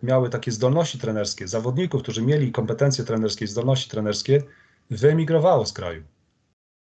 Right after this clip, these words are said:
Więc było m-, mało osób też, e, mało trenerów w kraju, którzy mogliby poprowadzić zajęcia i takie zajęcia, które miały odpowiedni poziom. I też, e, i, i pomyślałem sobie, że,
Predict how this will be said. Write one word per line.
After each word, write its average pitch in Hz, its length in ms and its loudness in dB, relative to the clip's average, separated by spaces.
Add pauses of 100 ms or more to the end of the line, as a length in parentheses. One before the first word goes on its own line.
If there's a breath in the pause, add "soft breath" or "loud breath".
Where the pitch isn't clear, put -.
(520)
Więc 117 140 -4
było 143 180 4
m-, 127 460 0
mało 147 460 4
osób 123 280 -2
też, - 320 -6
e, 107 240 -2
mało 151 260 2
trenerów 107 420 -2
w - 40 -18
kraju, 107 320 0
którzy 104 340 -8
mogliby 117 680 2
poprowadzić 120 540 0
zajęcia 127 600 2
i 113 100 -4
takie 135 260 0
zajęcia, 127 340 0
które 123 220 -6
miały 120 220 -2
odpowiedni 117 380 -6
poziom. 90 380 -2 (2000 loud breath)
I 135 120 4
też, 143 360 6
e, 139 120 6 (1040)
i, 131 260 -2
i 131 40 0
pomyślałem 143 480 2
sobie, 151 260 -2
że, 131 400 2